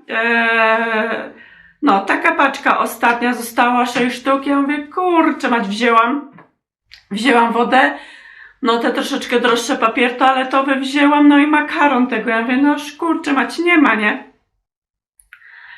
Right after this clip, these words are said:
No, na drugi dzień przychodzę i już w ogóle jest, e, na drugi dzień jakoś przyszłam, bo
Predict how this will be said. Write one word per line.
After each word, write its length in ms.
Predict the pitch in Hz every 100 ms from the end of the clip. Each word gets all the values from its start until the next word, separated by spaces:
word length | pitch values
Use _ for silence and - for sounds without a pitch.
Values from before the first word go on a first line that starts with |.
| - _ -
No, 320 | 240 208 -
na 120 | 247 247
drugi 360 | 320 - 320
dzień 260 | 294 311 285
przychodzę 680 | - 311 285 247 202 240 240
i 60 | 294
już 160 | 311
w 40 | 370
ogóle 280 | 415 294
jest, 440 | 277 269 - - -
e, 300 | 247 240 233
na 140 | 254
drugi 240 | 277 269 277
dzień 180 | 269
jakoś 220 | 254 247 -
przyszłam, 320 | - 302 285
bo 180 | 233